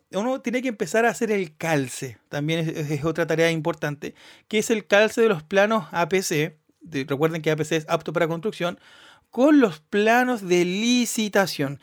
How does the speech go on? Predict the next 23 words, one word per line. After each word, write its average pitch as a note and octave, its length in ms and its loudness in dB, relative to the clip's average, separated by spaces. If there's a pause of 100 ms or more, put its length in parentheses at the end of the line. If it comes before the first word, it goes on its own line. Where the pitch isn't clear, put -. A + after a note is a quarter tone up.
(220)
Tiene A3+ 220 0
que A#3 60 4
haber A#3 120 4
un G#3+ 160 0
calce, G3+ 460 0
tiene F3+ 200 -2
que F#3+ 60 0
haber F#3+ 140 4
un F#3 220 -6 (140)
cruce, G#3 560 -2 (240)
¿ya? D#3+ 280 0
Y F#3 100 -2
por D#3 140 -2
supuesto, F3+ 340 -2
este F3+ 120 -4
cruce E3+ 200 -6
también F3 240 -4
tiene F#3 180 -6
que E3+ 100 -8
ser F3+ 220 -6
entre E3+ 300 -4
las D#3+ 260 -6
especialidades. D3+ 960 -4